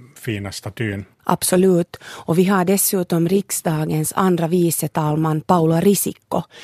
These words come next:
Speaker 2: som kommer att hålla tal och avtäcka statyn. Hon uppfattar genast att det här är en kvinna hon vill vara med om att uppmärksamma. Och som du alldeles riktigt konstaterar här i början så visste för något år sedan knappt någon vem Alva Forsius var.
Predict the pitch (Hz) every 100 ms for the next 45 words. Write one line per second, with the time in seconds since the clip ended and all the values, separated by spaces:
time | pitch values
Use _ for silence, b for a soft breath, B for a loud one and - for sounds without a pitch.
0 | B B 180 160 156 147 147 - 151 147
1 | - 202 185 160 - 175 - 170 160 165
2 | - - - - - 160 160 151 180 160
3 | B B B - 175 175 - 165 - 165
4 | 160 190 160 165 160 - 160 156 156 147
5 | 151 B B B 156 160 - 170 156 156
6 | 147 180 170 165 170 160 156 156 160 156
7 | - 190 180 - 160 - 175 180 175 -
8 | 175 175 180 160 _ B B B B 180
9 | 170 - 185 175 180 180 165 202 220 -
10 | 160 - 160 165 202 196 175 160 165 165
11 | 196 190 165 165 147 170 - 175 165 -
12 | 165 151 B B B B - 170 160 196
13 | 180 170 160 147 - - 170 - 208 202
14 | 175 180 175 160 156 156 180 170 - 160
15 | - 175 165